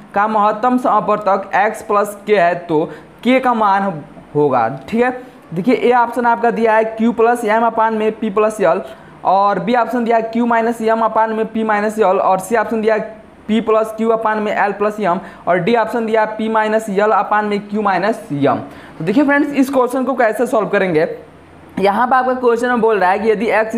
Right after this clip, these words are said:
square plus p x अ प्लस क्यू तथा x square plus एल एक्स plus यम का जो आपका महत्तम दे दिया friends, एचसीएफ दिया, highest common factor, वो आपका दे दिया friends, कितना दिया है, x plus k दिया है। कितना दिया friends, एक्स plus k है। तो हमको के का मान बताना है कि क्या होगा।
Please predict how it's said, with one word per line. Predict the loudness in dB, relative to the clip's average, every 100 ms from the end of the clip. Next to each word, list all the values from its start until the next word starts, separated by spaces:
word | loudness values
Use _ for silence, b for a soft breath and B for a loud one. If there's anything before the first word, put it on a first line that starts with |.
| -6
square | -2 -2
plus | 0 -2 -4
p | -4 2
x | 2 0 -4 -4
अ |
प्लस | -2 -2 -4
क्यू | -4 -4 -6 B B -8
तथा | -2 0
x | 0 0 -2
square | -2 0 0
plus | -2 -2
एल | 0 0
एक्स | 0
plus | 0 -2 0
यम | 0 0
का | 0
जो | 0 0
आपका | 0 -2
महत्तम | 0 2 0 0 0
दे | 2
दिया | 2 0
friends, | 0 -4 -4 -2
एचसीएफ | -2 -2 -2 -2
दिया, | 0 0
highest | 0 0 0 -2 -2
common | -2
factor, | 0 -2 0 -2 -4 B B
वो |
आपका | 0 2 0
दे | 0
दिया | 2 2
friends, | 0 -2 -4 -4
कितना | -2 0
दिया | 2 0
है, | 2 2
x | 2 -2 0
plus | 0 0 -4
k | -4
दिया | -2 0
है। | 0
कितना | 0 -2
दिया | 0 0
friends, | 0 -4 -2
एक्स | 0 0 0
plus | 0 -2 0
k | 2
है। | 2 0 B B B
तो | 0
हमको | 0 0 -2
के | 0 0
का | 2
मान | 2 2 0
बताना | 0 0 0
है | 0 0
कि | -2
क्या | 0 0
होगा। | 2 -2